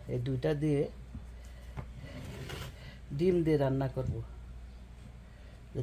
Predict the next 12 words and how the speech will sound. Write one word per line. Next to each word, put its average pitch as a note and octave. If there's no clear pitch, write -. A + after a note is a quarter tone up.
ডিম C#3+
সিদ্ধ B2+
করে D3+
নিয়েছি, D3
এটা B2+
অর্গানিক C3+
ডিম। C#3
এখানে D#3
অর্গানিক C#3
ডিম C#3
পাওয়া C#3
যায়, D3